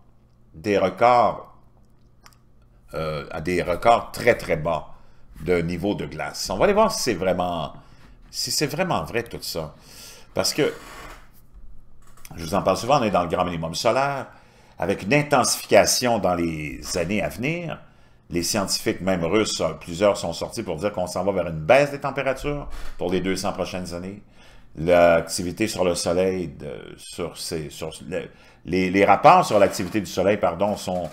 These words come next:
nous démontrent que les états sont plus bas. Les rayons cosmiques galactiques sont en augmentation, nous donnant des couvertures nuageuses.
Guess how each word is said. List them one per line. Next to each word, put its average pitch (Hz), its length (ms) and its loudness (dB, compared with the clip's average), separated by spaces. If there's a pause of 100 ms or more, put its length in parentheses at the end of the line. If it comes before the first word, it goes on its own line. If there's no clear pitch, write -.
(320)
nous 92 100 -6
démontrent 104 300 0
que 104 60 -10
les 98 80 0
états 92 200 -2
sont 85 260 -8
plus 147 260 -6
bas. 120 440 2 (1600)
Les 90 160 2
rayons 117 280 6
cosmiques 107 380 0
galactiques 104 560 0
sont - 260 -2
en 101 120 4
augmentation, 95 760 0
nous 87 140 -6
donnant 92 240 0
des 92 100 -4
couvertures 87 440 -4
nuageuses. 107 840 -4